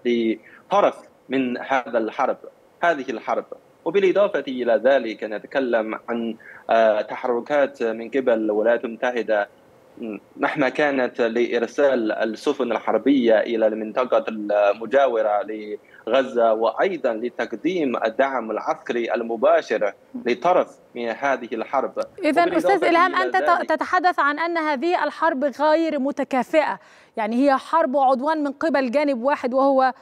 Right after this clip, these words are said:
Speaker 2: الجانب الإسرائيلي، نعم؟
Speaker 1: نعم،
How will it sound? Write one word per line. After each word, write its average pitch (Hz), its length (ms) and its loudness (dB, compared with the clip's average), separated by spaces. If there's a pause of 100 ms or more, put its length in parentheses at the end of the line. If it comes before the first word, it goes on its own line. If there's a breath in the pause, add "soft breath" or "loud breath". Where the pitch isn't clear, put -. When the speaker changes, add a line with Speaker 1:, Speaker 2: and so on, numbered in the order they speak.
(280 soft breath)
Speaker 2:
الجانب 233 440 -2
الإسرائيلي، 233 960 -4 (120)
نعم؟ 226 300 0 (1400)
Speaker 1:
نعم، 135 360 -4